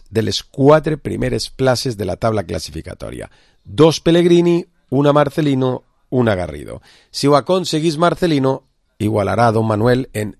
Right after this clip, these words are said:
dos classificacions Champions, eh, dins del lloc Champions, perquè també recordeu que nosaltres mos han classificat a la Champions,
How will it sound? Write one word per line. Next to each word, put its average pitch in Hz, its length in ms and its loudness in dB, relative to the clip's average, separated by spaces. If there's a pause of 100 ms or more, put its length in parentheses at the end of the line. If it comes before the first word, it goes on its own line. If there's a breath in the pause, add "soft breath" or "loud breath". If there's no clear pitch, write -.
dos 151 300 0
classificacions 123 720 -4
Champions, 139 640 -6 (960)
eh, 90 920 -2
dins 160 540 0
del 113 240 -4
lloc 131 260 2
Champions, 90 640 0
perquè 92 300 -6
també 85 240 -4
recordeu 127 460 2
que 120 100 -8
nosaltres 113 300 -8
mos 107 120 -10
han 117 120 -8
classificat 120 420 -2
a 123 60 2
la 117 100 2
Champions, 117 440 0